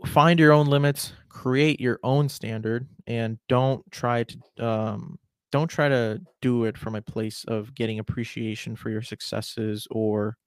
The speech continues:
acceptance from others. When it comes,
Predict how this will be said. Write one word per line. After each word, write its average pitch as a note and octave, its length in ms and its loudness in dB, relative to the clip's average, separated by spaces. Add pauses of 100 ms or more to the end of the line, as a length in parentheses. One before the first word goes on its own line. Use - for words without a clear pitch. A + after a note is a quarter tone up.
(520)
acceptance A2 480 -6
from - 160 -12
others. - 440 -10 (920)
When B2+ 240 4
it B2+ 80 0
comes, D#3+ 440 2